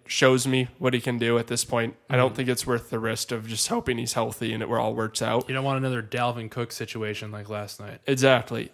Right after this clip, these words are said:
Speaker 1: And because Fournette's playing, it makes me have zero interest in Blake Bortles or any of the receivers.
Speaker 2: Well, you should never have interest in Blake Bortles, but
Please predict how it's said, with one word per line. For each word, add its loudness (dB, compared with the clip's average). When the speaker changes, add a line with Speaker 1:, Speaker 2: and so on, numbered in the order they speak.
Speaker 1:
And 4
because 6
Fournette's 4
playing, 4
it 2
makes 4
me 2
have 4
zero 6
interest 4
in 0
Blake 4
Bortles 6
or 2
any 4
of 4
the 2
receivers. -2
Speaker 2:
Well, -2
you -2
should -4
never -2
have -6
interest -10
in -8
Blake -8
Bortles, -8
but -14